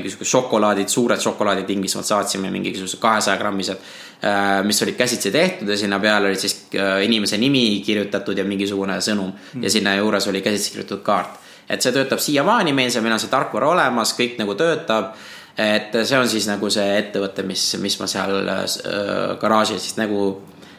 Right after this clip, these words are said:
Speaker 1: tegime, et meil on nagu, jah, see on jälle omaette lugu, mis me kõik nagu läbi oleme käinud selle kolme aasta, kolme poole aasta jooksul, et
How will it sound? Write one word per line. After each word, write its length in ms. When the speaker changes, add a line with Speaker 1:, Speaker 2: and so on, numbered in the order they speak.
Speaker 1:
tegime, 320
et 80
meil 160
on 80
nagu, 280
jah, 120
see 160
on 120
jälle 180
omaette 580
lugu, 260
mis 220
me 80
kõik 200
nagu 140
läbi 220
oleme 240
käinud 240
selle 160
kolme 260
aasta, 360
kolme 280
poole 220
aasta 280
jooksul, 300
et 140